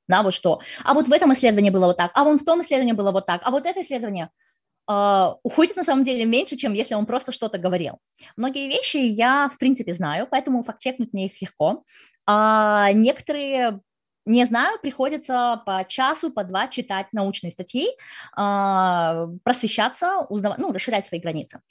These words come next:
В среднем час, э, иногда полчаса.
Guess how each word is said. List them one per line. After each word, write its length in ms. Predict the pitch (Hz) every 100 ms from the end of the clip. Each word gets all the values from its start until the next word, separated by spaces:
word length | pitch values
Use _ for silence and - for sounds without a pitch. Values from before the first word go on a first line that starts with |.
| - -
В 60 |
среднем 440 | - 254 233 151 - _ _ _
час, 440 | - 208 - - - _ _ _ -
э, 40 | 190 185 180
иногда 260 | 220 214 262
полчаса. 460 | 190 - - -